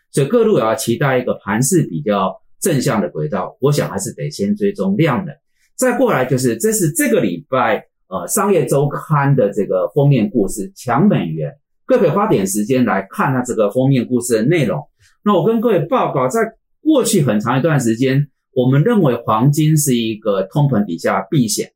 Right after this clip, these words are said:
但是年初到这里，黄金大概跌了七趴，代表黄金抗通膨这个概念它失灵了。再来，我们也曾经认为啊，替代货币的比特币啊，会是一个要追踪的事情。但是这一波各位有留意到，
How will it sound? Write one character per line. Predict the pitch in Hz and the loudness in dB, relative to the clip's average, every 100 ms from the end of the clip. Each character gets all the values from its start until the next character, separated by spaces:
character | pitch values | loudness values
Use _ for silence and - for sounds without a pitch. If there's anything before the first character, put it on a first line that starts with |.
| _ _ _ | _ _ _
但 | 180 | 2
是 | 160 | 2
年 | 131 165 | 2 2
初 | 208 214 | 2 2
到 | 202 160 | 2 0
这 | 127 | 0
里， | 90 | -2
黄 | - 101 | -2 -4
金 | 107 123 120 | 0 -2 0
大 | 110 | 0
概 | 95 | -2
跌 | 95 87 | -4 -6
了 | 87 | -6
七 | - - 104 | -6 -2 -2
趴， | 107 107 - _ _ _ | 0 -4 -4 _ _ _
代 | 208 | 0
表 | 139 - - _ | 0 -2 -8 _
黄 | 123 156 | 0 0
金 | 202 208 | 2 2
抗 | - 196 | 2 2
通 | 151 170 | 2 2
膨 | 123 98 | 2 2
这 | 110 | 2
个 | 104 | 0
概 | - 113 107 | 0 0 0
念 | 107 95 - | 0 -2 -6
它 | - 107 143 | -4 -4 -4
失 | - 135 135 | -4 -2 0
灵 | 80 151 | 0 -4
了。 | 147 _ _ _ - | -8 _ _ _ -4
再 | 277 | 0
来， | 202 147 | 0 0
我 | 135 | 2
们 | 185 | 2
也 | 190 104 | 2 0
曾 | - 123 156 | -2 0 2
经 | 214 | 2
认 | 226 254 185 | 2 2 2
为 | 101 92 | 0 -2
啊， | 85 - _ | -6 -12 _
替 | - 208 | -2 0
代 | 208 | 2
货 | 196 196 | 2 2
币 | 175 151 | 2 0
的 | 107 | 0
比 | - 82 | -4 -10
特 | 113 131 123 | -2 -2 0
币 | 139 107 | 0 0
啊， | - _ _ _ | -4 _ _ _
会 | - 143 | -2 0
是 | 143 | 0
一 | 131 | 0
个 | 104 | 0
要 | 104 | 0
追 | 117 110 | 0 -2
踪 | 117 113 | 0 -2
的 | 98 | -2
事 | - 98 | -4 -8
情。 | 95 - - | -8 -14 -6
但 | 139 147 | 0 0
是 | 143 | 2
这 | 196 | 2
一 | 160 | 0
波 | 139 139 | 2 0
各 | 143 | 2
位 | 117 | 0
有 | 87 | 0
留 | 87 | 0
意 | 117 | 0
到， | 131 113 | 0 -4